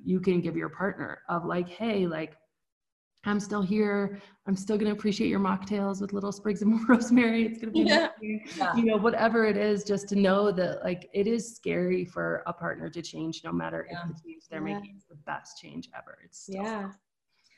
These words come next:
Speaker 2: Yeah.
Speaker 3: Yeah, we, we talk about this a lot, that I, um, that I feel like, because since we both struggle with mental illness, there are a lot of conversations that we don't have to have with each other, um,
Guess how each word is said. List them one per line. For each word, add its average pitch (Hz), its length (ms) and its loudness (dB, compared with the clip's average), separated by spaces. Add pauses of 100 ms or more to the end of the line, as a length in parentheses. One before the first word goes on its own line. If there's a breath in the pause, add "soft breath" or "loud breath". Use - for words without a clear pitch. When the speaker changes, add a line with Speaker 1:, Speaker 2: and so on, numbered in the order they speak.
(160)
Speaker 2:
Yeah. 196 320 -10
Speaker 3:
Yeah, 233 160 6
we, 262 160 4 (100)
we 247 140 2
talk 269 180 0
about 214 240 2
this 214 160 -4
a 208 60 -2
lot, 180 340 0
that 160 140 -2
I, 156 140 -2
um, 160 440 -4 (120)
that 180 180 -4
I 180 100 0
feel 180 300 -2
like, 165 360 -2 (220)
because 214 320 -2
since - 260 -6
we 190 80 -2
both 220 260 2
struggle 190 280 0
with 175 220 -4
mental 175 220 -4
illness, 160 600 -6 (880)
there 202 160 2
are 202 40 6
a 202 40 4
lot 190 160 4
of 190 80 0
conversations 185 640 -2
that - 80 -8
we 180 80 -4
don't 175 340 -4
have 185 300 -6
to 165 80 -6
have 170 260 0
with 165 100 -6
each 156 160 -6
other, 143 520 -6 (920)
um, 156 480 -2